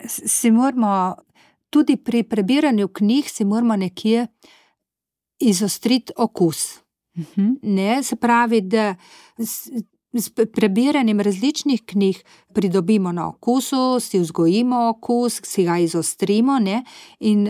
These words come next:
Speaker 1: zato mislim, da se kar splača poskusiti tudi taka knjiga, ki bi sicer rekli, "Oh, ne, to pa, pa jaz ne bom brala," ne. Zakaj pa ne? Preberi, pa boš videla, lahko bo kaj zate, ne.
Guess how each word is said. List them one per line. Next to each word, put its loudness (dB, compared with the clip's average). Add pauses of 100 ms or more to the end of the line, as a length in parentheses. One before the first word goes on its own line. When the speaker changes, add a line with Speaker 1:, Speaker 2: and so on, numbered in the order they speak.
(100)
Speaker 1:
zato -2
mislim, 2
da -2
se -2
kar 2
splača -2
poskusiti -4
tudi 2 (800)
taka 0
knjiga, 6
ki -4
bi 0
sicer -4
rekli, -2
"Oh, -2
ne, 0
to -2
pa, -4
pa -4
jaz 2
ne 0
bom 2
brala," -4
ne. -2 (340)
Zakaj 0
pa 0
ne? 4
Preberi, 2
pa -2
boš -6
videla, -2
lahko 2
bo -2
kaj 2
zate, -6
ne. -4